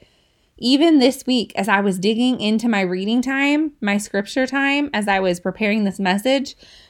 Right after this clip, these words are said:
I had that tug on my heart that said, "Sam, we gotta get all the to-do list done. We gotta finish client work. We need to get the post out for today. We need to check emails.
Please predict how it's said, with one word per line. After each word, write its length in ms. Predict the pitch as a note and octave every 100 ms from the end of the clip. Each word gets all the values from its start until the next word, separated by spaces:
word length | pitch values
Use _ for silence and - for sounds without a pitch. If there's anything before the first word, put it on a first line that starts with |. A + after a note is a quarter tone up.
| -
I 220 | - A3+
had 440 | D4+ A#3+ A3+ G#3+ G3+
that 200 | G3 -
tug 240 | - A#3+
on 120 | C4 C4
my 100 | B3
heart 280 | A#3+ G#3 G#3
that 160 | F#3+
said, 460 | - G3 F3 F3 E3 _ _ _ _ _ _ _
"Sam, 420 | - A3+ A3+ E3+
we 120 | F3+ A3
gotta 180 | C4
get 220 | A#3 A#3 -
all 120 | G#3
the 80 | G3
to-do 340 | A3 G#3 C#4+
list 260 | C#4+ B3 -
done. 300 | F#3 E3+ E3+
We 200 | G3+ A#3
gotta 400 | A#3+ A#3+ A3 G#3
finish 260 | A#3 A3+ A3+
client 400 | - C4 C#4 G3+
work. 280 | F3 E3 -
We 140 | G3+ A3+
need 160 | A#3+
to 80 | G#3+
get 180 | A3 A#3
the 80 | A3
post 320 | A#3+ C#4 C#4+
out 180 | G3+ -
for 120 | F#3
today. 360 | - F3+ E3
We 140 | E3+ G#3
need 160 | G#3+
to 80 | G#3
check 260 | F3 B3+ B3
emails. 680 | D4 C#4+ G3 E3+ F3 -